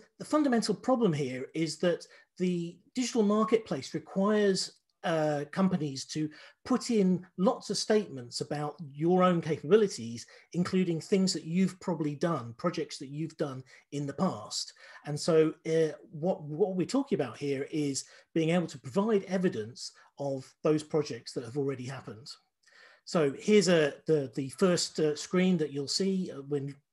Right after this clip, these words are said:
logging in. Um, typically, your, uh, company will have created an account, um, and created one for you. Um, the, there are lots of, uh, things that public bodies actually, uh,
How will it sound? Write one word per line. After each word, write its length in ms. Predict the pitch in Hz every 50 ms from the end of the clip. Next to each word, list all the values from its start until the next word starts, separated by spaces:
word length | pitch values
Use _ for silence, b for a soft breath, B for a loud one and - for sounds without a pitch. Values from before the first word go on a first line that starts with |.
| _ 185
logging 340 | 175 165 143 135 151 151 170
in. 260 | 208 226 226 233 226 B B B B B B B B B
Um, 340 | 151 156 151 147 151 175 -
typically, 400 | - - 220 226 196 190 - 175
your, 460 | 160 147 143 151 143 143 147 147 - -
uh, 140 | 160 143 131
company 380 | 123 - 196 180 - - 156 139
will 160 | 131 135 131
have 120 | 127 -
created 360 | - - 170 151 147 - 147 135
an 60 | 131
account, 380 | - - 165 147 143 135 123 - - - - -
um, 460 | - 127 123 123 123 120 123 131 - -
and 300 | 127 131 123 120 127 - - b b b b
created 340 | - 165 147 147 - 131 120
one 180 | 131 113 113 113
for 240 | - - 135 135 131
you. 220 | 113 107 104 107 _ _ _ _ _ _ _ _ _ _ _ _ _ - B B B B B B B B B B B -
Um, 500 | 165 160 160 156 156 160 160 165 - - _ _ _ _
the, 600 | 240 170 147 175 165 165 165 160 160 160 156 175 - _ _ _ _ _ -
there 280 | 170 180 175 170 165
are 220 | 156 151 147 151 147 -
lots 340 | 185 226 214 - - - 214
of, 260 | 175 151 139 - -
uh, 420 | 170 151 147 143 139 135 135 143 143 - _ -
things 280 | 190 165 160 156 147 -
that 240 | 160 139 143 -
public 260 | - 165 147 139 135 -
bodies 340 | 151 143 135 135 131 127
actually, 720 | - 160 - - - - - 156 139 135 127 123 120 131 - -
uh, 160 | 127 123